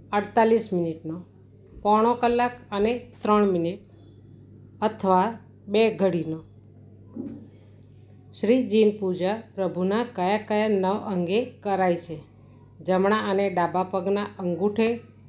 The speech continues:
જમણા અને ડાબા ઢીંચણે, જમણા અને ડાબા કાંડે,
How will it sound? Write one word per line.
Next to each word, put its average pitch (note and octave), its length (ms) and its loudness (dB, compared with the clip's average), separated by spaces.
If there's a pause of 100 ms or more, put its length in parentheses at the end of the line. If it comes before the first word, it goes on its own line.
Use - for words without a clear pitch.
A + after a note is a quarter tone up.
(220)
જમણા F#3+ 440 2
અને G3 200 0
ડાબા F3 400 -2
ઢીંચણે, G3+ 800 -4 (540)
જમણા F#3+ 300 2 (100)
અને F#3+ 220 -2
ડાબા E3+ 340 -2
કાંડે, F3 680 -2